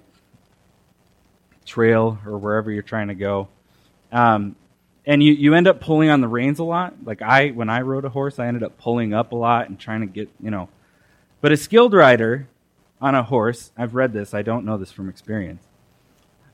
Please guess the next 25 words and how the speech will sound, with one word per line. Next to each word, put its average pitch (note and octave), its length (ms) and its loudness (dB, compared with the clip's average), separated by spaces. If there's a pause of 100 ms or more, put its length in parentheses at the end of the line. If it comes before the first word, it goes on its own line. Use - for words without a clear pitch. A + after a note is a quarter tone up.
(120)
but D3 380 0
a D3+ 60 2
skilled A3+ 360 2
rider D3 380 6 (320)
on C#3 160 2
a C#3 80 2
horse C#3 400 0
uses, D#3 600 -2 (100)
um, B2+ 420 2 (840)
they, D3 180 4
they, D3+ 240 2
they C#3 160 -2
use D#3+ 260 0
their D#3 120 2
knees C3 640 0 (220)
to B2+ 80 -6
guide B2 380 2
the B2 100 -2
horse. G2 440 -6 (380)
Um, A2 400 -2 (140)
so C#3 320 0 (100)
whereas C#3 300 2
a C3 40 -4
beginner C3 580 0
tugs C3 720 2